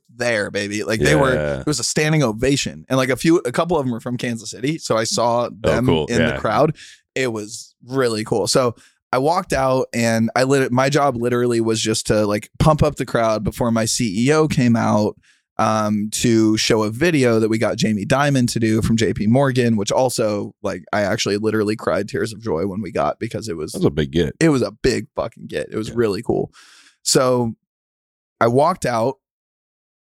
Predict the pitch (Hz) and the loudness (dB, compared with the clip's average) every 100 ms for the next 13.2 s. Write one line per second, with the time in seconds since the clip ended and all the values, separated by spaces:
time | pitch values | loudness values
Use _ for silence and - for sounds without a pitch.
0 | _ _ _ 120 113 110 110 107 98 - | _ _ _ 0 2 2 2 2 -2 -12
1 | 113 113 117 151 170 147 127 113 107 101 | -4 2 4 4 2 0 2 0 0 2
2 | 107 113 - _ _ _ _ _ _ _ | 2 0 -8 _ _ _ _ _ _ _
3 | _ _ _ _ _ - 120 113 110 - | _ _ _ _ _ 0 2 0 0 0
4 | - 170 120 101 107 123 _ _ _ _ | 2 2 2 0 -2 -4 _ _ _ _
5 | _ _ _ 135 131 147 - 170 123 131 | _ _ _ 0 0 0 0 -2 -2 -4
6 | 123 113 92 135 147 143 113 123 - 123 | -4 -2 -2 0 0 0 0 -2 -2 0
7 | 120 - - 131 151 170 143 123 110 110 | 0 -2 -2 2 2 2 2 2 2 0
8 | 117 117 113 107 110 - 87 104 139 120 | 0 -2 -2 -6 -8 -8 -4 -2 -2 -4
9 | 113 113 117 131 139 85 73 73 73 _ | -6 0 2 2 2 0 2 0 -2 _
10 | _ _ _ _ _ 120 120 104 120 139 | _ _ _ _ _ 0 2 2 0 0
11 | 165 151 - 127 143 - 107 - - _ | -2 -2 -2 -2 -2 -2 -4 -6 -20 _
12 | - 110 110 - - 131 113 110 107 113 | -6 -4 -4 -2 0 0 0 -2 -2 -4
13 | - - | -8 -16